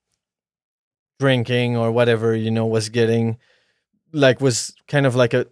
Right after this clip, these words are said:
too big of a focus in your life and taking too much energy for you that, like,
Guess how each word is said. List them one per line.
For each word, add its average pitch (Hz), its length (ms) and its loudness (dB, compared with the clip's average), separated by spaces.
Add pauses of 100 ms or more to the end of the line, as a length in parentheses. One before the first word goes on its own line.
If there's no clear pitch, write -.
(140)
too 170 140 -2
big 143 200 2
of 120 100 2
a 113 60 -2
focus 139 600 -2
in 123 120 -2
your 120 160 -2
life 123 460 0
and 110 200 -4
taking 117 380 0
too 131 200 -2
much 120 420 0
energy 117 560 -2
for 113 280 -2
you 113 240 -4
that, 107 240 -2
like, 104 360 -2